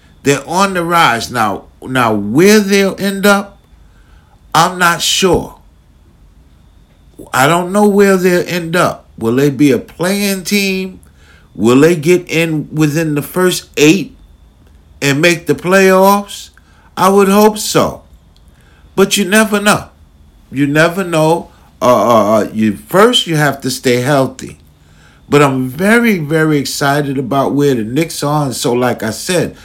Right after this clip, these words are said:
General Manager Leon Rose took to Instagram, and he, he said these same things. He's excited about the, the,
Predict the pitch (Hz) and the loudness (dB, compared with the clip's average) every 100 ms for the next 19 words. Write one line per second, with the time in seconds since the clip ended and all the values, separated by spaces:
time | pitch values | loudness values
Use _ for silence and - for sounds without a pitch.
0 | - - 98 101 135 175 175 160 151 131 | -14 -6 -2 0 0 -2 -2 -2 -2 -4
1 | 127 117 123 127 123 127 165 165 - 135 | -4 -2 -2 -4 -2 2 2 2 -2 -8
2 | - - 117 156 156 113 101 98 92 90 | -8 -10 -6 -6 -6 -8 -2 0 0 -6
3 | - - - - 117 113 104 110 156 156 | -10 -20 -20 -10 -2 -2 -2 -2 0 0
4 | 156 - - 147 151 - - 135 113 113 | -4 -12 -6 -2 -2 -4 -2 -2 0 -2
5 | 107 - 143 156 165 156 170 165 123 104 | -4 -2 -2 -2 -4 -4 -4 -4 -6 -8
6 | 92 82 - - 113 131 139 156 - - | -8 -10 -10 -8 -2 0 2 0 -4 -18
7 | - - - 113 104 101 87 - - - | -20 -20 -6 -4 0 2 0 -4 -16 -20
8 | - - 104 104 87 90 92 | -20 -12 -2 0 0 -2 -4